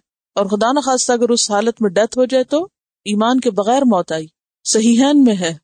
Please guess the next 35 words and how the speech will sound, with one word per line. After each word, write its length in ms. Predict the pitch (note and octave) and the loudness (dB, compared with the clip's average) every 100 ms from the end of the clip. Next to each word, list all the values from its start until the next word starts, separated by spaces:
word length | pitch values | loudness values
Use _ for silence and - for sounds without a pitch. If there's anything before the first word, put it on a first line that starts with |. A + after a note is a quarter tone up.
| - | -8
بخاری 380 | F#3 G3 F#3+ G#3+ | -4 -2 2 0
اور 120 | F#3+ | 0
مسلم 360 | G#3 - B3 | -2 2 2
کی 140 | A3+ G3+ | 2 0
روایت، 300 | E3+ D#3+ D#3 _ _ _ G#3+ | 0 -2 -4 _ _ _ -2
رسول 280 | A3+ E4 D4 | 0 2 2
اللہ 260 | C4+ C4+ C4+ | 2 0 0
صلی 240 | - A3 | 0 0
اللہ 380 | F#3+ G3 G#3 G3+ | 2 0 0 -2
علیہ 180 | F#3+ F#3 | -2 -2
وسلم 460 | F3 - F3 F#3 | -4 -4 -2 0
نے 120 | F#3 | -2
فرمایا، 500 | F3 F3 E3+ F#3 G3+ A3+ _ _ _ - | -2 -2 0 0 0 -2 _ _ _ -8
زانی 440 | F3 G#3 A3 C4+ | -2 0 2 2
جب 160 | A3 A#3 | 2 0
زنا 300 | F3 G3+ G#3+ | 0 0 2
کرتا 460 | G#3+ G3+ F3+ F3+ E3 | 0 -2 -2 -6 -6
ہے 100 | E3 _ _ _ - | -12 _ _ _ -8
تو 80 | - | -4
ایماندار 680 | G#3 G3+ G3+ G#3 G3+ A3+ A#3+ | 2 2 4 4 4 2 4
ہونے 300 | A3 G#3 G#3 | 4 4 2
کی 140 | G#3 | -4
حالت 400 | F3+ F#3+ G3+ - | -2 0 0 0
میں 120 | G3 | 0
زنا 280 | F3 F3+ F#3 | 0 0 0
نہیں 280 | F3 D#3+ G3 | 0 0 0
کرتا، 340 | - D#3+ - D#3+ _ _ _ | -2 -6 -8 -16 _ _ _
یعنی 180 | F#3 F#3 | -6 -2
اس 220 | F#3 - | 0 0
وقت 200 | A3+ - | -2 0
اس 140 | G3+ - | -2 0
کا 100 | A3 | 0
ایمان 400 | G#3 F#3 G#3 A3 | 0 0 2 2
نہیں 260 | A3 A3+ | 4 2
ہوتا۔ 280 | G#3+ F3 D#3+ | 0 -2 -6